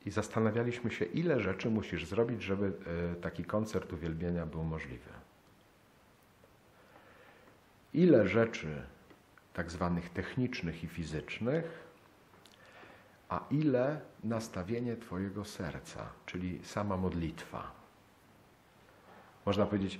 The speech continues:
taki szczyt twojej modlitwy, kiedy ty po prostu z Panem Bogiem się spotykasz.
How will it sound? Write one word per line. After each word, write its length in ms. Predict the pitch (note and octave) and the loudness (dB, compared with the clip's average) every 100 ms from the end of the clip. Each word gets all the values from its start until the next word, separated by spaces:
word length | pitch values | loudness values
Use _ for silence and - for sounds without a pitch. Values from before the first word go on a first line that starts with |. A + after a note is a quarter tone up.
| - - | -12 -2
taki 260 | F#2+ - | -2 0
szczyt 560 | F#2+ - - - C#3+ - | -4 -4 0 4 4 2
twojej 360 | - D2+ C#2 C#2+ | -4 0 2 0
modlitwy, 560 | C#2+ C#2+ C2+ - - - | -4 -6 -8 -10 -12 -6
kiedy 220 | F2 F2+ | -4 -2
ty 160 | - | -2
po 120 | G#2 F#2 | -2 -4
prostu 480 | F#2+ F#2+ - F#2 F2+ - - - | -4 -8 -6 -8 -8 -10 -20 -18
z 120 | - | -6
Panem 360 | - G#2+ G#2 G2 | 2 6 6 6
Bogiem 340 | A#2 A2 G#2 | 4 4 2
się 100 | G2+ | 0
spotykasz. 920 | F#2+ - F#2 C#2+ - - - - - | -4 -4 -4 -6 -10 -10 -2 -2 -2